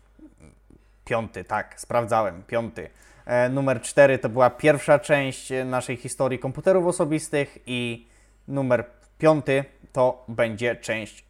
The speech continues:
druga i ostatnia. E, kto nie słuchał poprzedniej części, poprzedniego odcinka, serdecznie zapraszamy. Omawiamy tam początki komputerów osobistych w tej formie, w jakiej znamy je teraz. E, pominęliśmy,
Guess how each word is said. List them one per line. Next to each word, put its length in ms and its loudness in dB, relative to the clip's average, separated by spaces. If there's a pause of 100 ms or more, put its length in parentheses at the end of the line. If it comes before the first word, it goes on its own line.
druga 480 4
i 80 -2
ostatnia. 580 -2 (560)
E, 680 2
kto 160 4
nie 140 2
słuchał 360 4
poprzedniej 440 0
części, 440 -2
poprzedniego 480 -2
odcinka, 300 -6
serdecznie 460 0
zapraszamy. 580 2
Omawiamy 580 4
tam 480 2 (580)
początki 880 6
komputerów 560 2
osobistych 920 -2
w 100 -20
tej 180 0
formie, 520 -2
w 40 -6
jakiej 420 -4
znamy 500 -2
je 200 -2
teraz. 680 4 (340)
E, 840 2
pominęliśmy, 1120 0